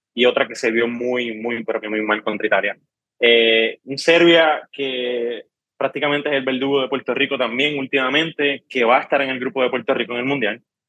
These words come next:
que va a ser bueno ver, eh, cómo esta edición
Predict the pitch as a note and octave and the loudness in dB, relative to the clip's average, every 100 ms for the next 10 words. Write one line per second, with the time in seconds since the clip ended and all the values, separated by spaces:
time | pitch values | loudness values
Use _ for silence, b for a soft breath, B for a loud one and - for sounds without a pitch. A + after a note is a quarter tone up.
0 | _ - G#2 G#2+ B2+ A2+ A#2+ A#2+ A2 A#2 | _ -4 0 0 0 0 2 4 4 4
1 | A#2+ - _ _ _ _ G#2+ A2 G#2+ G#2 | 2 -6 _ _ _ _ -2 0 0 0
2 | G2+ G2+ G2+ G2+ F#2+ - - _ _ _ | -2 -6 -8 -8 -8 -12 -16 _ _ _
3 | _ A#2+ B2 C#3 C#3+ C#3 C3 - E3+ G3+ | _ 0 2 2 4 4 4 4 2 0